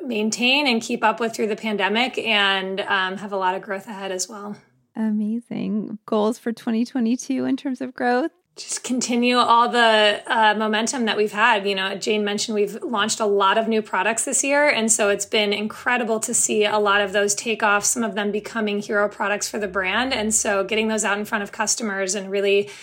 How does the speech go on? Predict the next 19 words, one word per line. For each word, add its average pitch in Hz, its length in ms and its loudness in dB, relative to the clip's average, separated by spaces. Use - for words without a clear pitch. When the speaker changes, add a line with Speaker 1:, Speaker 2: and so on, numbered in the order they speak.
Speaker 1:
being 226 200 0
able 202 240 2
to 208 260 0
continue 220 460 -2
marching 196 420 -4
towards, 185 640 -2
you 294 140 -8
know, 185 120 -6
that 196 200 -2
North 190 180 -4
Star 190 400 0
of 185 160 -10
being 185 440 -2
a 208 100 -8
market 190 340 -6
leader 185 200 -4
in 185 100 -10
this 220 160 -6
category. 208 520 -6